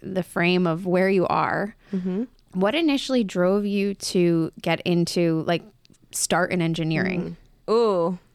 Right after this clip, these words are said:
Speaker 2: probably my indecisiveness. So I always knew I wanted to help people. I wasn't sure if I wanted to go to medical school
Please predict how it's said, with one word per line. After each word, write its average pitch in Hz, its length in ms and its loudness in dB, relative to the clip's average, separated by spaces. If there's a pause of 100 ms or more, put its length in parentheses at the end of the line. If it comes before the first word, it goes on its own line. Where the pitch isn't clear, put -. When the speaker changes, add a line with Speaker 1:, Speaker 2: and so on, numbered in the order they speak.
(580)
Speaker 2:
probably 214 340 2
my 185 160 2
indecisiveness. 175 1200 -2 (360)
So 185 720 -2
I 190 160 -4 (320)
always 269 360 0
knew 233 120 2
I 214 100 0
wanted 196 220 0
to 185 80 -2
help 180 300 -6
people. 165 640 -6 (220)
I 170 100 -6
wasn't 175 340 -4
sure 180 220 -6
if 180 120 -8
I 175 40 -4
wanted 156 240 -6
to 156 60 -6
go 151 140 -8
to 151 60 -8
medical 226 500 -4
school 196 800 -6